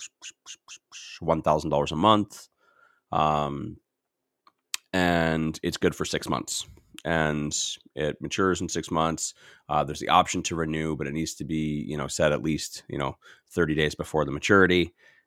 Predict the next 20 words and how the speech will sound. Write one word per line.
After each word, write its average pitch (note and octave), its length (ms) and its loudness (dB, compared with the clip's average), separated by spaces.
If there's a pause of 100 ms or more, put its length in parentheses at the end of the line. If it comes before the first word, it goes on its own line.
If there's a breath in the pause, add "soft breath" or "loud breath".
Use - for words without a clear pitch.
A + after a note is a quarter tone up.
And, D#2 600 -4 (160)
uh, D2 340 0
the D#2 160 0
address E2 440 4
of - 40 -12
the - 60 -10
property D2+ 380 2
that D2+ 160 -4
it's B1+ 200 -10
attached - 440 2
to, D#2+ 340 2 (840)
done. - 240 -6 (460 soft breath)
It's E2+ 100 -8
like G2 100 4
a F#2 40 4
little G2 240 4
one-page F2 640 2
mortgage E2 320 0
commitment E2 320 0
letter. E2+ 320 4